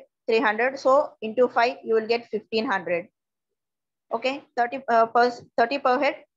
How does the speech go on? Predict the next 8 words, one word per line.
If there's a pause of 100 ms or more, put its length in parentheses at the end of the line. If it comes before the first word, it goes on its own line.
(320)
on
your
second
level. (420)
So (380)
if (100)
twenty-five
percent,